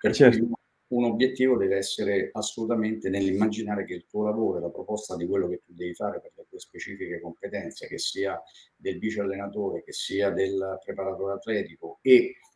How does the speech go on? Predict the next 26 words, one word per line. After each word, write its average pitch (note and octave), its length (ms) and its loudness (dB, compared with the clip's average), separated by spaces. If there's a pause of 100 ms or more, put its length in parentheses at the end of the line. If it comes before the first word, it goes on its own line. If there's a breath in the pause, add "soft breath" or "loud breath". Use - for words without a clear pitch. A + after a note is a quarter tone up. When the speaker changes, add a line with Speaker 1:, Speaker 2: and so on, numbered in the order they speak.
(520)
Speaker 1:
in, A2 360 2
ehm, F2+ 1500 -4
diciamo, F#2+ 640 -4
in G2 200 -8
tandem F2+ 640 0
con E2+ 180 -6
quello G2+ 300 4
che F2 200 -4
può G2 140 0
essere F#2 300 -4
il E2+ 80 -4
pensiero F#2+ 380 0
del F2+ 80 -4
general F#2 360 -10
manager, F#2 600 2
anche G2+ 400 -2
con F2+ 140 -8
il E2 120 -10
team F2 160 -8
manager, - 440 -2 (160)
che - 120 -12
è F2 100 -8
una F2+ 180 -6
persona E2+ 480 -4
legata E2+ 400 -6
direttamente G2+ 800 -6